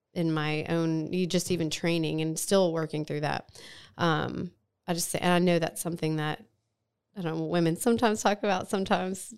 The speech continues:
don't talk about it, but, um, it's something I know a lot of women, especially that are active afterward, go through that, um, I think is important to get addressed,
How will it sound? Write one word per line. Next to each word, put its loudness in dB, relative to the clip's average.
don't 2
talk -2
about 2
it, 2
but, 0
um, 0
it's 10
something 10
I 6
know 4
a 0
lot -2
of -8
women, -2
especially 0
that 0
are -2
active -4
afterward, -4
go -4
through -6
that, -8
um, -4
I -2
think -4
is -6
important -6
to -4
get -4
addressed, -8